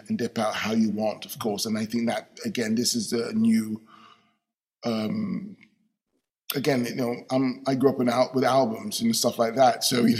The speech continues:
know, I, I tended to, to be very, you know, what the artist wanted. But no, I love the fact you could do what you want. I mean, we chose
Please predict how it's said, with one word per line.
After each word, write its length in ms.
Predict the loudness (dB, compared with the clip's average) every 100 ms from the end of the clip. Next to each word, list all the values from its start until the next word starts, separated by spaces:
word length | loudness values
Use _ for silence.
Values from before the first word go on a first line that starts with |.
| 8
know, 60 |
I, 380 | 8 8 4 -4 -4 -4 2
I 120 | 2
tended 260 | 4 2 0
to, 100 | 0
to 100 | 0
be 160 | 2 2
very, 300 | 4 4 4
you 160 | 4 2
know, 200 | -2 -8 -16 _ -20 -18 -6
what 160 | 2
the 100 | 6
artist 320 | 6 4 0
wanted. 300 | 2 2 2
But 160 | -2 0
no, 220 | 4 6
I 40 | 6
love 200 | 6 4
the 80 | 2
fact 180 | 0
you 60 | 0
could 100 | 2
do 120 | 4
what 200 | 4 2
you 60 | 2
want. 300 | 2 2 0
I 40 | 0
mean, 180 | 2 6
we 160 | 4
chose 560 | 4 4 4 4 0